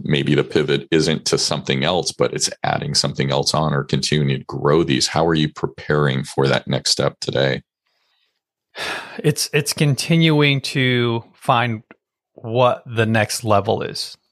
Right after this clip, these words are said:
Speaker 2: So, uh, I've consistently, you know, I'm blessed to, to, to be in good health and, you know, to always have sort of, like, that baseline,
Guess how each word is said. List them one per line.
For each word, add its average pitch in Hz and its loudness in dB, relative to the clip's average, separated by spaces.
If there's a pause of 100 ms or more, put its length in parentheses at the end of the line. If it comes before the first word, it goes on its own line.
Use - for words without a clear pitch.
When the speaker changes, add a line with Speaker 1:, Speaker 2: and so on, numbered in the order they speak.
(200)
Speaker 2:
So, 107 2 (600)
uh, 98 2 (420)
I've 120 2
consistently, 127 0 (440)
you 143 4
know, 113 0 (800)
I'm 131 0
blessed 127 2
to, 117 0
to, 117 -4
to 110 -4
be 120 4
in 107 0
good 107 -2
health - -4 (680)
and, 117 2 (680)
you 117 -2
know, 107 0
to 110 -2
always 113 2
have 104 0
sort 107 -2
of, 101 -8 (180)
like, 101 -8
that 104 -2
baseline, 104 2